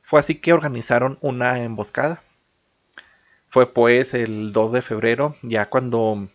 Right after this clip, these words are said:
en la noche él volvía a su casa después de haber dejado en el pueblo a un pasajero que había recogido en su coche. Eh, se detuvo en el camino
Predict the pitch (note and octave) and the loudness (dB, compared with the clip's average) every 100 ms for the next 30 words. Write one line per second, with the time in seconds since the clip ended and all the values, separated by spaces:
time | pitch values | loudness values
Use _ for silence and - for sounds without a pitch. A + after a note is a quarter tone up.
0 | _ _ _ _ _ _ _ A#2+ A#2+ A#2 | _ _ _ _ _ _ _ -2 2 2
1 | A#2 C3 - D#3+ D#3+ - - B2 B2+ C3 | 2 0 0 -4 -4 -10 -8 -2 -2 -2
2 | B2+ C3+ C3 B2+ C3 C#3 C3+ A#2 A#2 A2+ | 0 0 0 -2 0 0 -2 -4 -4 -2
3 | C#3 C#3 A#2+ - A2+ A2 A2+ A#2+ A#2+ G2+ | -4 -6 -8 -8 -6 -6 -6 -8 -6 -4
4 | G#2+ G#2+ A#2+ - A2+ A#2+ B2 A#2+ A2 - | -6 -6 -6 -2 0 2 2 0 -4 -14
5 | - - _ _ _ _ - A#2+ A#2+ A#2+ | -20 -20 _ _ _ _ -6 -2 -2 2
6 | A#2+ A#2 C3+ C#3 A#2+ A#2 A#2 A#2 C3 C3 | 2 2 4 4 4 0 -4 -2 -4 -2
7 | A#2 A2 A2+ B2 A#2 A2 A2 A#2 A#2+ A#2 | -6 -4 -2 -2 -4 -4 -2 0 -2 -6
8 | A2 - A2 A2+ B2 - - A2+ - D3 | -10 -8 -6 -4 -6 -6 -4 -4 -6 -16
9 | _ _ _ _ _ _ _ _ _ B2+ | _ _ _ _ _ _ _ _ _ -2
10 | B2 C3+ D3+ C#3+ C#3 A3 A#3 B3+ A#3 G3 | -2 -2 -2 -2 2 2 2 0 0 -2
11 | C#3+ C#3 D3+ E3 F#3+ | -6 -6 -2 2 0